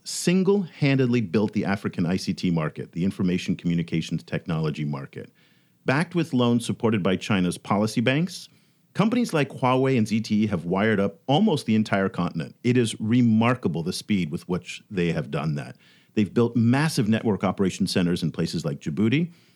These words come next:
They're bringing in massive, big trunks of, of bandwidth, uh, in the new undersea cables. And building the entire telecommunications ecosystem from the back-end network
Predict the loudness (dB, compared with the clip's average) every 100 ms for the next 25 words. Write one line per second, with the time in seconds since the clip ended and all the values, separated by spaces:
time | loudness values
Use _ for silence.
0 | _ -2 0 2 4 4 4 2 2 2
1 | 2 0 0 -2 _ _ -2 0 -2 -8
2 | _ _ -10 -6 0 0 0 -2 -8 -4
3 | -4 -4 0 2 2 2 -2 -8 _ _
4 | _ -6 0 0 0 0 2 2 4 2
5 | 2 2 0 0 -4 -2 -2 0 -2 -4
6 | -14 _ _ _ _ -2 2 2 2 4
7 | 4 4 2 0 0 0 0 0 0 0
8 | 2 2 2 0 2 -2 -2 -4 0 0
9 | 0 0 0 0 0 0 2 0 2 2
10 | 2 2 0